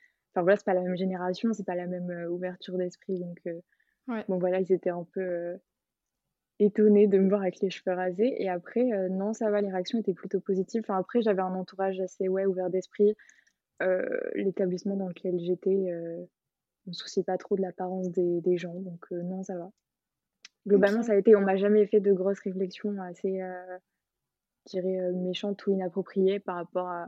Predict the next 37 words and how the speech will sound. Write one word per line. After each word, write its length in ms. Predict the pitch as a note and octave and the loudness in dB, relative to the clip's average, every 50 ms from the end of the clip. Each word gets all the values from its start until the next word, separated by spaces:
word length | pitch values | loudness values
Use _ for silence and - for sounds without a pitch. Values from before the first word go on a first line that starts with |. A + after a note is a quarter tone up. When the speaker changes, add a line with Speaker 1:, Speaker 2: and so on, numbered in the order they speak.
| - F#3+ | -12 -14
Speaker 1:
à 80 | G#3+ | -16
ce 140 | - - F#3 | -12 -10 -10
geste-là. 340 | F3 F3+ - - - F#3 F3 A3 | -8 -10 -10 -10 -10 -10 -10 -8
Donc 260 | G#3 F3 F#3 F3+ - - - _ _ - | -10 -8 -8 -8 -10 -12 -18 _ _ 0
ça 80 | C4 A#3+ | 2 2
va, 140 | G3 F3+ F#3+ | 2 2 2
j'ai 120 | F#3 G3+ | 4 4
eu 40 | G3 | 4
de 40 | G3 | 4
la 100 | G3+ F#3+ | 2 0
chance. 300 | - E3 D#3+ - - _ _ - | -4 -8 -18 -20 -20 _ _ -12
<laughs> 240 | A3+ - F#3 F#3 G3+ A3+ G#3 - _ - | -12 -12 -6 0 2 2 2 0 _ -6
Speaker 2:
Ouais. 280 | B3+ A#3+ A3+ G#3+ A3 A3 - _ _ _ - _ _ _ - | -4 -2 -2 -2 -4 -6 -12 _ _ _ -20 _ _ _ -6
T'as 140 | - B3 A#3 | -2 -2 -2
pas 260 | A#3 - A#3+ A#3 A#3 | -2 0 0 2 2
eu, 220 | A#3+ B3 B3 B3 B3 A3+ | 2 0 0 2 2 2
heu, 240 | A3 A3 G#3+ G#3+ | 2 2 2 0
le, 500 | G#3+ G#3+ G#3 A3 A3 A3 A3 A#3 C4 B3 | 0 0 -2 -4 -6 -6 -8 -10 -8 -4
les 180 | A3+ A3 A3 A3+ A3 | -2 0 2 2 2
réflexions 880 | A3+ A3+ A3+ - A#3+ A3+ - - - - A#3+ A#3 A#3 A#3 A#3+ A#3+ A#3+ | 0 0 -2 -4 -6 -6 -6 -10 -8 -6 -4 -4 -2 -2 -2 -2 -2
un 120 | A3+ G#3+ A3 | -4 -4 -6
peu, 380 | - - B3 A3+ A3+ A3+ A3+ A3 G#3+ G#3+ G#3+ G#3+ G#3+ | -8 -10 -8 -6 -4 -2 -2 -2 -2 -2 -2 -2 -4
heu, 40 | G#3+ | -6
de 160 | G3+ G#3+ G#3+ | -6 -8 -12
type, 380 | G3+ - - - A#3 A3 A3+ - | -12 -10 -10 -10 -10 -10 -6 -4
heu : « 380 | A3+ G#3+ G#3 G#3 G#3 G#3 G#3+ G#3+ - - _ _ _ _ _ _ _ _ _ - | -4 -2 -2 0 -2 -2 -4 -6 -12 -20 _ _ _ _ _ _ _ _ _ -4
Ah, 420 | - A#3 A#3 B3 C4 C4 C4 B3 A#3 | -2 0 2 2 0 0 0 -2 -2
ça, 240 | A3+ - - - A#3+ | -4 -6 -8 -8 -8
ça 140 | A#3 B3 A3 | -6 -6 -4
t'allait 240 | A3+ A3+ A3+ A3 A3 | -2 0 2 2 4
mieux 220 | A3+ A3+ A3+ A3+ A3 | 4 4 4 2 2
avant » 680 | G#3+ G#3+ G#3 G#3+ A#3+ B3+ B3+ B3 B3+ B3+ B3 B3 B3 B3 A#3+ | 0 0 0 0 0 0 0 0 0 0 -2 0 0 0 0
ou 20 | A3+ | 2
Speaker 1:
Ah, 400 | A3 G#3+ G#3+ G#3+ G#3+ G#3 G3+ G#3+ | 2 4 6 6 6 6 4 2
Speaker 2:
heu, 20 | |
Speaker 1:
ça, 420 | G#3+ G#3+ G#3+ G#3+ B3+ C4+ C4+ A#3+ G#3+ | 0 -2 0 2 4 4 4 6 6
ouais. 260 | G3 F3+ F3 F#3+ | 4 4 2 0